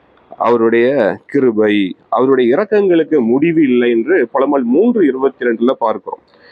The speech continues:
அப்ப நான் நிர்மு-, நான் நிற்பது நிர்ம-, நிர்மலமாகாதிருக்கிறது அவருடைய கிருபை.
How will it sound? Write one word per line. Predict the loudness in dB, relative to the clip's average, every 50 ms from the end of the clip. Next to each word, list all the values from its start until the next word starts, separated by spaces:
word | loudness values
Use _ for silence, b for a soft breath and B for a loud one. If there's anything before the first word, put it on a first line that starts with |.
| B B B
அப்ப | B -4 -2 -2
நான் | 0 0 0 0 2
நிர்மு-, | 2 2 2 2 0 0 0 0
நான் | 0 0 0 0
நிற்பது | 0 0 0 0 -2 0 0 0
நிர்ம-, | 0 0 0 0 0 0 2
நிர்மலமாகாதிருக்கிறது | 2 2 2 2 2 0 0 2 0 0 0 0 0 0 0 0 0 -2 -2 -4 -2 -2 -2 -2 0 0 0 0 -2 -4 _ _ _
அவருடைய | -6 -4 -2 0 0 -2 -2 -4 _ -6
கிருபை. | -2 -2 0 0 -2 -4